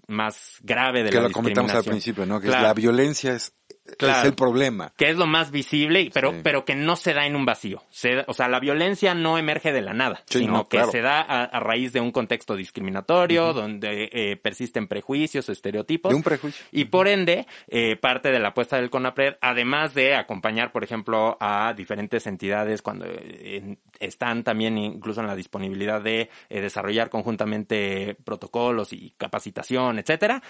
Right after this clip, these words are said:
Speaker 1: también es, eh, impulsar el cambio cultural, combatir
Speaker 2: Claro.
Speaker 1: prejuicios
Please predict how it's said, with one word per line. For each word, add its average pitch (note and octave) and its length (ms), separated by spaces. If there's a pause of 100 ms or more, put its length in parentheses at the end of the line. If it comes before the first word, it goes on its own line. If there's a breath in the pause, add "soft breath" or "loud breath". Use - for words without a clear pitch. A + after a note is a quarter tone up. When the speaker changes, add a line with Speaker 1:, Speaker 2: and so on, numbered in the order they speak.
(280 loud breath)
Speaker 1:
también D3 480
es, D#3 300
eh, A2 320
impulsar A2 360
el A2+ 80
cambio G#2 240
cultural, - 340 (160)
combatir A#2+ 400
Speaker 2:
Claro. G#2+ 60
Speaker 1:
prejuicios G2 200